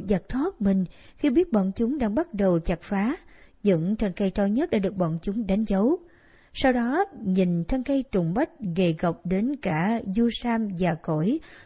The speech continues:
cũng bị bọn chúng đốn hạ bởi những nhát cưa tàn nhẫn. Rồi thấy tim mình chết lặng. Chính trong khoảnh khắc đó, Rô quyết định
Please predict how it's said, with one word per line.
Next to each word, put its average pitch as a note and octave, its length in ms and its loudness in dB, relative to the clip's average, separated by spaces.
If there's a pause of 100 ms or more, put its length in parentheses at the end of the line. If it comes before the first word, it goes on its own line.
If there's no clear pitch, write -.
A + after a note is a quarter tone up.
cũng B3 180 2
bị G3 120 4
bọn F3 340 0
chúng A3 360 0
đốn A3+ 280 0
hạ D#3+ 360 -2 (100)
bởi F3+ 380 2
những F3+ 220 0
nhát C4 240 -4
cưa G3 180 2
tàn F3 320 -2
nhẫn. F3 340 -2 (640)
Rồi F#3+ 220 4
thấy G3+ 380 0
tim G#3 160 2
mình D#3+ 240 2
chết C#4+ 240 0
lặng. E3+ 280 0 (640)
Chính A3+ 200 4
trong G3 260 0
khoảnh E3+ 260 0
khắc C#4+ 200 -6
đó, A3 460 0
Rô G3+ 180 2
quyết E4+ 240 0
định F3 300 -2